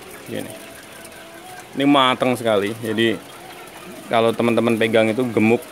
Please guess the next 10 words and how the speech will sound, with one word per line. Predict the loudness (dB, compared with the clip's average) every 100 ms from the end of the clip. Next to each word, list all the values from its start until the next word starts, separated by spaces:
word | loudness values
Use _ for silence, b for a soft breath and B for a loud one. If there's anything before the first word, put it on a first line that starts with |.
| -16 -12
semua, | -6 -2 0 -2 -6 -16 -18 -8
penuh | -2 0
dengan | 2 2 2
lemak. | 2 0 -2 -12 -18 -18 -18 -18 -20 -20 -20 -18 -18 -16 -14 -10
Dan | 0 2 2
memang | 2 2 0 -2 -6 -10 -14 -12 -12 -12 -12 -8 0
bulunya | 4 4 4
sudah | 2 -2
kusut | 0 -2 -2 -2
gini, | 0 0